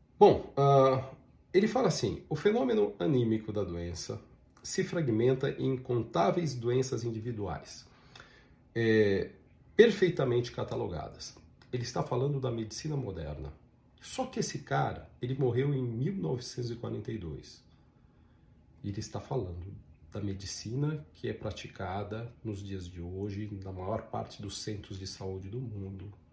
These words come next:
na maior parte das clínicas, na maior parte dos hospitais. Vamos voltar lá. É,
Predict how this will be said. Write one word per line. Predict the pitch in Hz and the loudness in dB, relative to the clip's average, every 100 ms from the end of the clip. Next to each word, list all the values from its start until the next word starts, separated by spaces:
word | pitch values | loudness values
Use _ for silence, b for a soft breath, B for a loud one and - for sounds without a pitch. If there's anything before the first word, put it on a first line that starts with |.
| - | -12
na | 92 | -8
maior | 82 82 110 | -6 -4 -6
parte | - 113 - | -4 -4 -4
das | 110 - | -8 -8
clínicas, | 104 101 98 - 95 - | -10 -8 -10 -10 -12 -10
na | 90 | -10
maior | 87 85 - | -8 -10 -10
parte | - - - - | -10 -12 -12 -16
dos | 95 95 | -14 -14
hospitais. | - - - - - - - - - | -16 -14 -14 -16 -18 -20 -20 -20 -16
Vamos | 73 98 | -8 -4
voltar | 107 117 110 110 | -4 -6 -6 -8
lá. | - - - B B B B B B B B B | -8 -12 -20 B B B B B B B B B
É, | 123 123 123 110 110 98 | 6 8 10 8 6 2